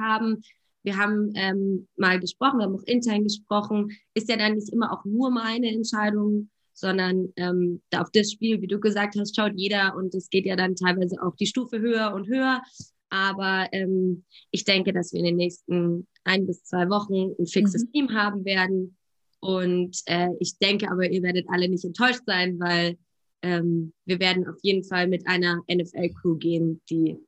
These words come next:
Speaker 1: jeder schon mal irgendwie bei uns im Broadcast gesehen hat.
Speaker 2: Ja,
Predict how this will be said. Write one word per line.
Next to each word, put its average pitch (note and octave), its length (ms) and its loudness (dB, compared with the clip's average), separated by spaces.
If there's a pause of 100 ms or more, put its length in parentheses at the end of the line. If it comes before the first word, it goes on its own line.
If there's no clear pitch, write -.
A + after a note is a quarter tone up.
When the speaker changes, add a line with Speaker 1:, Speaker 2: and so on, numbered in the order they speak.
(140)
Speaker 1:
jeder A#3+ 240 2
schon G3+ 160 -6
mal F3+ 160 0
irgendwie E3+ 260 0
bei D#3+ 120 -4
uns D#3+ 220 -2
im E3 100 0
Broadcast D#3+ 480 -4
gesehen - 340 -6
hat. - 140 -20 (300)
Speaker 2:
Ja, A3+ 180 0